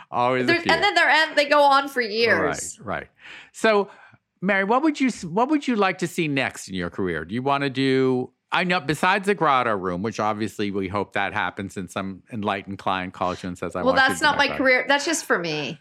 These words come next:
Speaker 1: No, okay.
Speaker 2: I don't even wanna, I don't even wanna listen to a third party get picky
Speaker 1: Okay,
Speaker 2: about
Speaker 1: so you
Speaker 2: it.
Speaker 1: want your own P R grotto room.
Speaker 2: Yeah, I
Speaker 1: Okay.
Speaker 2: want my own grotto room that makes no sense it, because I'm not even near any
Speaker 1: Right.
Speaker 2: water. But,
Speaker 1: Right.
Speaker 2: you know, I'm really kind of just enjoying the peace of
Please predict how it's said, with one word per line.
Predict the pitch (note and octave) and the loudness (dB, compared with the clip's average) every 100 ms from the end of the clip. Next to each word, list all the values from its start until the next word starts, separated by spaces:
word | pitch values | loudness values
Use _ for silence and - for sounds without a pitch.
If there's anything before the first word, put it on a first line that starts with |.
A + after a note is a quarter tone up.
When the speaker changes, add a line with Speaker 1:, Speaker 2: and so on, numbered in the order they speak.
| - | -10
Speaker 1:
No, | C3+ F#2 - | -6 -6 -2
okay. | A#2 G#2+ G#3+ | 0 0 0
Speaker 2:
I | |
don't | A#3 | 0
even | A#3+ A3 | 0 2
wanna, | G#3+ G3+ G3 B3 | 2 2 2 6
I | C#4+ | 6
don't | F4 F#4 | 6 4
even | F4 | 2
wanna | E4+ C#4 | 2 2
listen | A#3 A#3 B3 G#3+ | 2 2 0 0
to | A3 | 2
a | F#3+ | 2
third | F#3+ F3+ F3 | 2 0 2
party | G#3+ F3 F3 | 2 2 0
get | F3+ F3+ | 0 0
picky | - F#3+ | 4 4
Speaker 1:
Okay, | D4+ F4 G#3+ | 4 4 4
Speaker 2:
about | - | 4
Speaker 1:
so | |
you | F#3 | 4
Speaker 2:
it. | F3 | 4
Speaker 1:
want | E3+ | 4
your | D#3+ E3+ | 4 2
own | E3+ | 2
P | C#3+ C3 | 0 0
R | G#2+ F2 - - | 0 -2 -10 -6
grotto | F#2 E2+ | -4 -4
room. | D2+ D2+ | -6 -6
Speaker 2:
Yeah, | A#3+ D4+ D#4+ | 0 4 6
I | |
Speaker 1:
Okay. | D#4 | 4
Speaker 2:
want | A#4+ - | 4 2
my | C4+ | 4
own | B3+ B3 | 2 2
grotto | B3 G3+ G3+ | 4 4 4
room | G3+ G3 | 2 0
that | G#3 | 0
makes | G3 G#3+ - | -2 -4 -2
no | G3+ | -2
sense | G3 G3 F3+ F#3 F3+ | 0 0 0 -2 -8
it, | F3 F#3+ | -8 -4
because | F#3+ G#3 G3 | -2 -2 -2
I'm | F3+ | 0
not | F3 E3+ | 0 0
even | D#3+ E3+ E3 D#3+ | -2 -6 -8 -8
near | E3+ E3+ E3 E3+ | -6 -6 -8 -4
any | F3+ F3+ E3+ | -4 -4 -6
Speaker 1:
Right. | - | -2
Speaker 2:
water. | F3 E3+ - - F3 | 2 2 2 -2 0
But, | F3+ A2 | -2 -2
Speaker 1:
Right. | D2+ - _ _ | -6 -14 _ _
Speaker 2:
you | D#4+ G#4 | 2 4
know, | B4+ B4+ B4+ B4+ C5 | 6 6 6 4 2
I'm | D#4+ E4 | 0 2
really | D#4+ F4+ | 2 2
kind | A4+ B4+ B4 - | 2 0 -2 -2
of | |
just | C#4+ C#4 C#4+ | -2 -2 -2
enjoying | B3 G#3 G3+ G#3 A3 | -6 -2 0 0 -2
the | G3 | -4
peace | - - F#3+ G3 - | -6 -4 -2 -2 -4
of | - F#3+ F3+ | -2 -2 -2